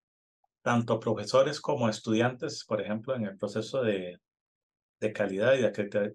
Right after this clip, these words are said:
de, del sistema de gestión interna de la calidad de la, de la uned, que son parte de nuestros, eh,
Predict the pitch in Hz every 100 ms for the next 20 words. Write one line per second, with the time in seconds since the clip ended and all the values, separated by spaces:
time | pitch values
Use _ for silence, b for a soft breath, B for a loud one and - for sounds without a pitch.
0 | _ 104 101 95 - - - 117 - 120
1 | 135 117 - 127 120 127 131 127 113 104
2 | 117 127 107 98 98 98 98 117 - -
3 | _ _ - - 117 - - 123 117 -
4 | 127 117 101 95 95 - - 92 90 90
5 | - 95 90 87 87